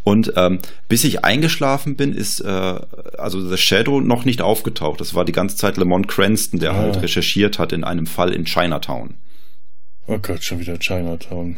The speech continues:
Speaker 2: Da habe ich eh noch was dazu zu sagen. Ja, also ich find, äh, zum Einschlafen find ich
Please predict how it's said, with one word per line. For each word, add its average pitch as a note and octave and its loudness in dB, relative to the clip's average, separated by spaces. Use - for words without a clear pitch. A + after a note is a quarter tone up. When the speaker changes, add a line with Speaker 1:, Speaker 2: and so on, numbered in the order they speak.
Speaker 2:
Da G2+ 4
habe F#2+ 6
ich - 2
eh G#2 4
noch F2+ 2
was E2 -2
dazu E2+ -4
zu - -4
sagen. F2 -2
Ja, B2+ 4
also D#3+ -2
ich D#3+ -4
find, E3 0
äh, C3+ 2
zum B2 -4
Einschlafen C#3 2
find C#3+ -4
ich - -4